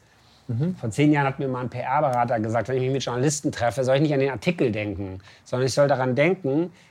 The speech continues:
Speaker 2: dass dieser Journalist ja viele spannende Gespräche führt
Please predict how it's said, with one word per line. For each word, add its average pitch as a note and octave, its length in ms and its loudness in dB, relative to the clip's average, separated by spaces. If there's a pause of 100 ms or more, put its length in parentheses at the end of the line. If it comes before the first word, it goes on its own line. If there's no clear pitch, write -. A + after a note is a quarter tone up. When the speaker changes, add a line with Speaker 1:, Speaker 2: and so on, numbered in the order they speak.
(140)
Speaker 2:
dass D3 160 0
dieser C#3 200 2
Journalist C#3+ 440 2
ja - 80 -2
viele A3 360 0
spannende E3 440 0
Gespräche D3+ 540 0
führt C#3+ 480 0